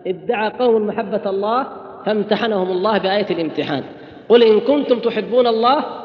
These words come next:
فاتبعوني". هذه شرط وجواب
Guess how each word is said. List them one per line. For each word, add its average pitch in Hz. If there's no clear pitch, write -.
فاتبعوني". 190
هذه 214
شرط 254
وجواب 135